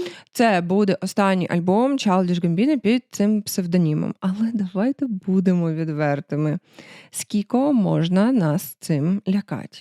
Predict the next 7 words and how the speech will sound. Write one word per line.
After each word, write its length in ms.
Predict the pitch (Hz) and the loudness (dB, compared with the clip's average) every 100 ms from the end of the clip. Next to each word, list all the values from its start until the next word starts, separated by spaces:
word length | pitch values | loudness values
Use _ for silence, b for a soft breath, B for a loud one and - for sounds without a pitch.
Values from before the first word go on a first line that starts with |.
| - | -10
І 60 | |
скільки 500 | 175 - - 196 - | -8 -10 -10 -8 0
можна 720 | 175 135 180 160 214 311 339 | 0 0 -2 -2 -4 -4 -6
це 240 | 311 180 180 | -4 -2 0
заявляти 640 | 170 156 147 165 226 - | 0 -2 -2 0 -2 -2
Дональду 460 | 185 185 175 185 208 | 0 4 4 4 2
Гловеру? 600 | 208 190 175 156 139 | 4 4 4 4 2